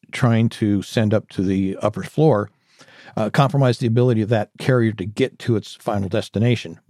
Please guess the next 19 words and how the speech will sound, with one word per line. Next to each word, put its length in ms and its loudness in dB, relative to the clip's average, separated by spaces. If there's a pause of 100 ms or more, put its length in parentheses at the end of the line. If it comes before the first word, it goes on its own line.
(240)
by 220 -2
compromising 580 2
the 100 2
integrity 520 0
of 280 -2
the 60 -4
vacuum. 460 -2 (1040)
So 140 -4
why 120 4
didn't 160 4
he 60 4
bring 240 4
duct 240 2
tape? 240 -10 (2250)
Questions, 440 -2
Neil, 320 0
questions. 600 -4 (560)
Think. 360 0 (1160)
Anyway, 400 2